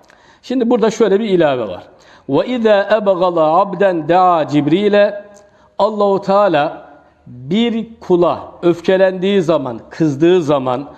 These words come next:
onu sevmediği zaman Cebrail Aleyhisselam'a şöyle emreder.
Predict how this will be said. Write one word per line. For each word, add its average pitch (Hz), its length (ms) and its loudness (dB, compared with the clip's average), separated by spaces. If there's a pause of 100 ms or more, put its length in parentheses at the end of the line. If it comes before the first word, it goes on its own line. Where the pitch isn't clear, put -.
(160)
onu 185 200 2
sevmediği 202 680 -2
zaman 139 420 -4 (340)
Cebrail 196 480 0
Aleyhisselam'a 185 500 0
şöyle 185 320 2
emreder. 131 460 -4